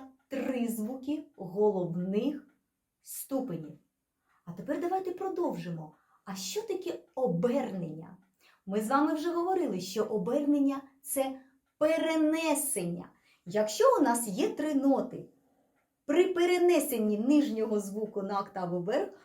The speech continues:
у нас, получається, утворюється перше обернення тризвуку, яке називається секст акорд. Якщо ми перенесемо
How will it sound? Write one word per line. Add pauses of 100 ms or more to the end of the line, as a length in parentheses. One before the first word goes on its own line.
(180)
у
нас,
получається, (220)
утворюється (100)
перше (280)
обернення
тризвуку,
яке
називається (520)
секст (220)
акорд. (2250)
Якщо
ми
перенесемо